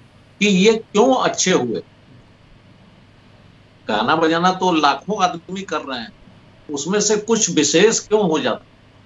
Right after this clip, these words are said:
आज सितार इतना बज रहा है, या उससे पहले भी बहुत सितार बजा है, लेकिन पंडित रविशंकर उस्ताद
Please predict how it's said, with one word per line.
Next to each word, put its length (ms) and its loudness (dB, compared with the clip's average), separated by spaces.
आज 60 0
सितार 460 0
इतना 340 -2
बज 200 -2
रहा 400 0
है, 220 -8
या 100 -4
उससे 320 -2
पहले 420 0
भी 120 0
बहुत 300 2
सितार 300 -2
बजा 260 -8
है, 160 -14
लेकिन 360 -6
पंडित 420 0
रविशंकर 600 0
उस्ताद 480 -2